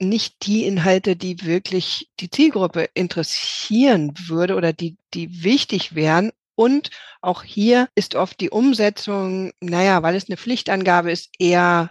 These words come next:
eher mittelmäßig bis schlecht umgesetzt. Das heißt, die Inhalte werden eigentlich gar nicht gefunden oder können gar nicht gefunden werden. Also auch hier muss ich eigentlich überlegen, nicht nur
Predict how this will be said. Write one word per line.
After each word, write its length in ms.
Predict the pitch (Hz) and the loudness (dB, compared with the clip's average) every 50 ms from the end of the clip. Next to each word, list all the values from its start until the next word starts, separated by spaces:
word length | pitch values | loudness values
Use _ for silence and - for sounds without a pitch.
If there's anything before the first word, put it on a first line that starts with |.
| _ | _
eher 640 | - - - 175 165 156 160 160 156 156 151 151 - - | -12 -10 -6 -4 -2 0 2 2 2 2 2 0 -2 -4
mittelmäßig 1080 | 170 180 - - - 156 175 196 196 214 185 165 160 170 165 160 156 - - - - | -8 -12 -12 -10 -6 -2 -2 -2 0 0 0 0 2 2 2 2 0 -2 -6 -14 -12
bis 160 | - - - | -8 -4 -4
schlecht 520 | - - - 202 214 220 - - - - - - | -2 0 2 2 2 0 0 -6 -12 -14 -8 -4
umgesetzt. 640 | 208 233 254 233 202 170 160 147 143 - - - | -2 0 2 2 2 0 0 -2 -4 -6 -10 -12
Das 200 | - 170 165 - | -10 -10 -8 -2
heißt, 280 | - 180 175 185 - - - - - - - - - | 0 2 2 2 2 -2 -8 -14 -14 -14 -14 -12 -4
die 100 | - 190 | 0 2
Inhalte 420 | 220 226 196 196 202 196 208 175 160 | 4 4 4 4 4 4 2 2 4
werden 260 | 170 165 170 175 175 | 4 4 4 2 0
eigentlich 420 | - 160 165 165 - - 160 - | -2 -4 -4 -6 -8 -10 -14 -10
gar 200 | - 170 151 160 | -6 -4 -2 0
nicht 240 | 160 160 151 - - | 0 -2 -4 -6 -8
gefunden 500 | - - - - 254 262 269 - - 196 | -12 -8 -2 2 2 2 2 0 -2 -6
oder 180 | - - 170 160 | -4 -2 -2 -2
können 340 | - - 185 190 190 175 | 0 0 0 0 0 0
gar 180 | 160 156 156 160 | 0 2 2 0
nicht 220 | 160 160 156 - | 0 -2 -4 -6
gefunden 540 | - 160 - - - 170 160 - - 151 151 | -10 -16 -14 -10 -8 -8 -8 -8 -10 -8 -4
werden. 380 | 160 147 147 151 151 151 143 139 - | -2 0 0 2 0 0 -2 -6 -4
Also 320 | - 165 180 175 170 - | 0 0 2 2 2 0
auch 200 | - - - - | -2 -6 -6 -6
hier 400 | - - 226 262 269 269 277 269 - _ | 0 2 4 6 6 6 4 2 0 _
muss 280 | 208 214 247 240 - - | -2 -2 -2 -2 -2 -2
ich 380 | - 220 208 - - - - - | -2 -2 -2 -4 -8 -12 -10 -4
eigentlich 640 | - - 175 175 170 175 180 175 - 175 - - _ - | 0 2 4 4 4 2 0 -4 -6 -8 -8 -10 _ -12
überlegen, 640 | 190 165 165 156 156 175 190 214 214 214 214 - - _ _ | -6 -4 -4 0 2 4 4 4 4 2 -2 -4 -6 _ _
nicht 260 | 220 240 - - - | -2 -2 -2 0 0
nur 240 | 226 214 196 185 | 2 2 2 2